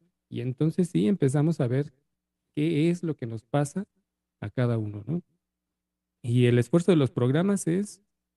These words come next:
justamente que no sea un discurso opacado o, este, mm, recubierto, es decir, que, que no se cubra con la teoría, sino que logre movilizar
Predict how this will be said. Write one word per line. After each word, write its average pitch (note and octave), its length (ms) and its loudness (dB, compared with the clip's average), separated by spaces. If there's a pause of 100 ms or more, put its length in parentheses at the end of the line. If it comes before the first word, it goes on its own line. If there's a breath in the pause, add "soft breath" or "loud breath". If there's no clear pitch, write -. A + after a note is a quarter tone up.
(140)
justamente D#3+ 580 0
que D3 180 0
no D3+ 200 0
sea E3+ 540 0 (460)
un D#3 140 -4
discurso D#3+ 1080 2
opacado D3 840 0 (480)
o, E3+ 400 2 (640)
este, B2 960 -2
mm, B2+ 460 -4 (720)
recubierto, D#3+ 1000 0
es - 200 -20
decir, C#3 240 -4
que, C#3 220 0
que - 180 -4
no D#3+ 140 2
se E3 160 0
cubra D3+ 580 0 (240)
con A#2+ 180 -4
la A#2+ 100 -2
teoría, C#3 480 2 (640)
sino C3 440 -2
que C3 260 2 (240)
logre F#3 600 4
movilizar C#3 760 -4